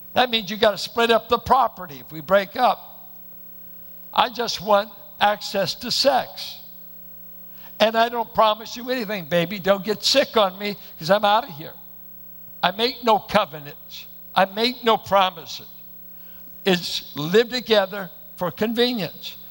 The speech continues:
I don't want, I don't believe in marriage. And as that value goes down and depreciates, guess what goes up? Every kind of sexuality you can imagine.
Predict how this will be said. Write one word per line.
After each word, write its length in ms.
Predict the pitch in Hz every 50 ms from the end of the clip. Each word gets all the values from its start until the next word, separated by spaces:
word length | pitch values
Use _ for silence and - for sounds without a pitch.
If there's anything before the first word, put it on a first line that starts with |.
| - -
I 120 | 127 135
don't 160 | 156 180 190 190
want, 180 | 208 226 240 -
I 60 | 190
don't 140 | 196 214 208
believe 240 | 214 233 254 240 226
in 140 | 226 220 214
marriage. 680 | 220 208 202 185 160 143 - - - - - - - - - - - - - - - - - - - - - - - - - - - - - - - - - - - - - - - - - -
And 160 | 208 185 202
as 240 | 214 202 190 151 147
that 400 | - 208 214 240 285 302 311 - - - - - - - - - - - - - - -
value 580 | - - 180 214 214 214 226 226 240 233 220 190 175 147
goes 320 | 165 208 208 185 147 147
down 560 | 139 - 190 214 220 214 202 170 131 113 - - - - - - - - - - - - - - - -
and 160 | - 151 143
depreciates, 1000 | 127 165 156 - - - 226 247 233 - - 233 202 175 160 151 147 147 - - - - - - - - -
guess 280 | - 208 214 - -
what 240 | 185 202 196 190 156
goes 300 | 131 - 233 226 175 -
up? 400 | 208 226 143 131 - - - - - - - - - - -
Every 280 | 254 254 226 202 202
kind 360 | 196 - - 190 196 196 196 202
of 80 | 214
sexuality 920 | - - - 214 202 175 - - - 180 175 175 175 180 185 185 147 170
you 180 | 190 180 165 160
can 180 | 165 196 202
imagine. 480 | 190 190 185 202 214 220 233 - - 127